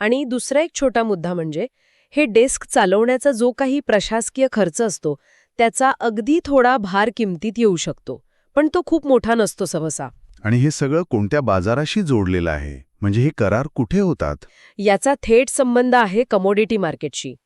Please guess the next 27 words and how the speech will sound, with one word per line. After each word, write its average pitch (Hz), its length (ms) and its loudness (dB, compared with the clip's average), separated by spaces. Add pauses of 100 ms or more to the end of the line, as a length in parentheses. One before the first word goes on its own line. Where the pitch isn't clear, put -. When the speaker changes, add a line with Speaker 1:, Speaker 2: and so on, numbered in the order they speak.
Speaker 1:
म्हणजे 233 220 4
वस्तू 269 420 0
वायदे 180 300 2
बाजार. 139 340 -2 (240)
Speaker 2:
म्हणजे 117 320 2
एमसीएक्स, 110 640 -2
एनएससी 117 320 -2
सारखे 127 340 -2
एक्सचेंज? 180 500 -2
Speaker 1:
हो, 233 380 2 (480)
तिथे 262 360 2
जे 262 160 0
कृषी 247 360 -2
वस्तूंचे 247 540 0
वायदे 196 400 2
व्यवहार 208 420 0
चालतात, 180 500 0 (540)
त्याच 294 340 2
मंचांचा 247 580 0
आणि 269 220 0
साधनांचा 202 680 -4
वापर 196 360 -2
हे 220 140 0
डेस्क 170 400 -4
करतं. 143 300 -6 (480)
फ्युचर्स 240 540 0 (100)
आणि 226 160 0